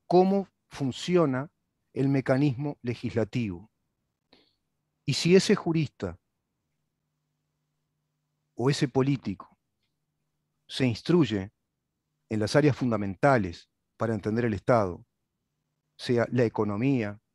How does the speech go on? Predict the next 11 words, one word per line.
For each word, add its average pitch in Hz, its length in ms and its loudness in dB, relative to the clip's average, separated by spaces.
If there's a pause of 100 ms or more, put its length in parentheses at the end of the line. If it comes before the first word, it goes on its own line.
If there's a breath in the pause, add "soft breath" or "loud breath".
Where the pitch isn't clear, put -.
(1500)
sean 123 360 0
las 107 140 -2
finanzas, 110 760 -2 (840)
lo 101 120 -4
financiero, 110 760 0 (960)
sea 143 300 0
lo 127 80 2
institucional, 107 920 -2 (840)
sea 151 260 4
la 135 100 4
interrelación 113 920 0